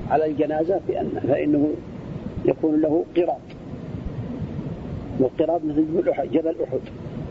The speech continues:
فإن شيعها حتى تدفن فإنه يرجع بقراطين.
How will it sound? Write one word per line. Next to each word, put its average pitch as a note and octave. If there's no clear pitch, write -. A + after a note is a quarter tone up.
فإن D3+
شيعها D#3
حتى C3+
تدفن E4+
فإنه D3+
يرجع D3+
بقراطين. D3+